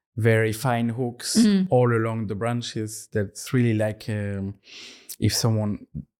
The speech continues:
Speaker 1: drew it for hours and
Speaker 2: Yeah.
Speaker 1: hours. Like, if I were to do it myself, I would spend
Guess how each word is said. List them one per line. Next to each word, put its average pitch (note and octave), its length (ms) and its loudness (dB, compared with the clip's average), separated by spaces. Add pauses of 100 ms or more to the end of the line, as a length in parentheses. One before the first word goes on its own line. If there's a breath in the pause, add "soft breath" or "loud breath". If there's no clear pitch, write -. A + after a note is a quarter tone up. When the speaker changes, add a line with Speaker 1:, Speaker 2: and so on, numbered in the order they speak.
(120)
Speaker 1:
drew B2 380 4
it A#2 160 -2
for G#2+ 320 -2
hours A#2 420 0
and G2 100 -2
Speaker 2:
Yeah. G#3 240 2
Speaker 1:
hours. - 140 -2
Like, G2+ 140 -6
if - 460 -6
I A2 80 2
were A#2 200 2
to A2+ 140 -8
do A#2+ 140 0
it C#3+ 140 0
myself, G#2+ 400 -2
I G2 120 -6
would G2 200 -6
spend G#2+ 440 -2